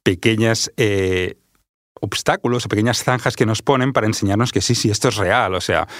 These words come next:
por ejemplo, yo he visto desde D N Is falsos robados que están vigentes y son de una persona que dicen que son la, que son, eh, ellos esa persona,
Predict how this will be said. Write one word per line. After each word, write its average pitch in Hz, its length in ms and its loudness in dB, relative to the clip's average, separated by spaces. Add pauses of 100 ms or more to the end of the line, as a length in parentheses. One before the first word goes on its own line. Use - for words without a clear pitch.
(140)
por - 80 -4
ejemplo, 98 200 2
yo 101 80 4
he 104 40 2
visto 107 240 0
desde 95 200 -2
D 87 120 0
N 98 140 2
Is 101 300 -2 (200)
falsos 95 500 -2
robados 92 320 0
que 98 60 -6
están 87 200 -2
vigentes 101 400 -2
y 90 40 -2
son 92 120 -2
de 90 60 -2
una 87 80 -2
persona 101 320 -2
que 87 80 -4
dicen 82 200 -4
que 85 80 -2
son 87 180 -4
la, 87 100 -6 (280)
que 101 120 -4
son, 92 360 -2
eh, 87 300 -2
ellos 113 580 0
esa 101 220 0
persona, 123 440 0